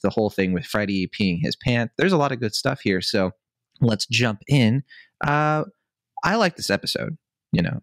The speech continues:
again, because of the last fifteen minutes, but it sounds like, Will, you like it a lot. Why, why do you like it a lot? What is it,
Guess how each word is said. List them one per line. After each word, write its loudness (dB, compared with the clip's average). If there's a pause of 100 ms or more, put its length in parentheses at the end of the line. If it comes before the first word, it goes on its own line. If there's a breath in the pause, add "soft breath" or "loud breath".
again, -2 (120)
because 0
of 0
the -2
last 0
fifteen 0
minutes, 2 (280 loud breath)
but 2
it -2
sounds 2
like, 0
Will, 4
you 4
like 0
it -2
a -2
lot. -2
Why, 2
why 0
do -4
you 0
like 0
it -4
a -8
lot? -2
What 0
is -2
it, -2